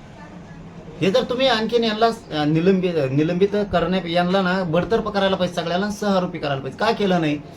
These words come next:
हे लोकांना फडणवीस साहेब कळतंय. तुम्ही सरकारचा प्रतिनिधी या आंदोलनात घातला, त्याच्या माध्यमातून तुम्ही हे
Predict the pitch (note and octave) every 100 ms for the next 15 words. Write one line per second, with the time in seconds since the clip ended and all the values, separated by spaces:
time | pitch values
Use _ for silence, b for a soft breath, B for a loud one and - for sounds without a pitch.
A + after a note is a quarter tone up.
0 | B - C3+ D3 A#2+ C3 C#3 D#3 A2+ A2
1 | C3 B2 - - A#2 A#2 C3+ G2+ - -
2 | - - - - B2+ E3+ G3 G3 - -
3 | - - - - - - C#3 C#3 E3+ E3+
4 | F3 G3+ F3 E3 E3 D#3 D3 E3 D#3+ C#3
5 | C3 B2+ A#2+ G2+ G2+ G2+ B2 A#2+ C#3+ -
6 | - - - - - - - - - -
7 | - - - - C#3+ C#3+ G3+ G3 F3+ D3+
8 | F3+ F3 F3+ E3 D#3 D#3 D#3 C3+ D3+